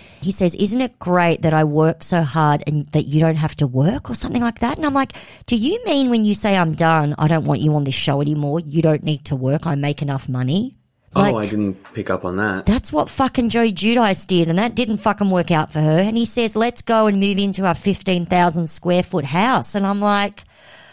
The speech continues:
Speaker 2: Yeah, where
Speaker 1: "What?"
Speaker 2: did all this come from?
Speaker 1: Um, I think just like,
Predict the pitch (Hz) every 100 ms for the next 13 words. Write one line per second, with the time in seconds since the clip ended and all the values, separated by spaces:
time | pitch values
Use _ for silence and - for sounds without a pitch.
0 | _ _ 175 170 185 233 277 269 226 -
1 | - 120 180 - 311 90 - 156 175 214
2 | 220 220 - - 202 208 - 240 240 -
3 | - 208 220 - 208 196